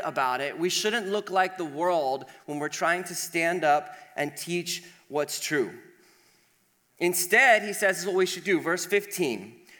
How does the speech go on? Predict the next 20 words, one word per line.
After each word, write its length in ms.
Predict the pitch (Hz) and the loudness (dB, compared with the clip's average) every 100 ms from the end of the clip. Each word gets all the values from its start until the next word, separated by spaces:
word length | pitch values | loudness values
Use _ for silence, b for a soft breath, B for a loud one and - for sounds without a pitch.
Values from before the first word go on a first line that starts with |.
| B B 127 | B B -4
"Do 300 | 180 240 285 | 0 2 2
your 220 | 277 311 | 2 2
best 720 | 185 180 156 160 165 - - - _ b b | 2 4 4 2 -2 -10 -12 -18 _ b b
to 140 | - 175 | -6 -4
present 580 | 175 165 131 190 220 | -2 -2 2 0 0
yourself 480 | 214 220 - 190 175 | -2 -2 2 2 2
to 120 | - 170 | -2 -6
God 600 | 143 127 120 120 120 135 B B B B | 0 2 2 0 -4 -8 B B B B
as 220 | 156 160 160 | 0 0 -2
one 480 | 151 180 196 202 208 | 0 4 4 4 2
approved, 760 | 165 - 180 170 120 95 - - b b b | -2 0 4 4 4 -4 -14 -20 b b b
a 80 | 165 | 0
worker 520 | 170 170 214 220 233 | 2 4 2 4 0
who 160 | 190 190 | 0 0
has 260 | 180 160 165 | 2 2 0
no 400 | 156 175 220 226 | 0 2 2 2
need 340 | 175 175 180 | 0 0 0
to 80 | 175 | -4
be 180 | 165 156 | -4 -2
ashamed, 600 | 151 - 151 120 92 | -2 -2 -2 -2 -8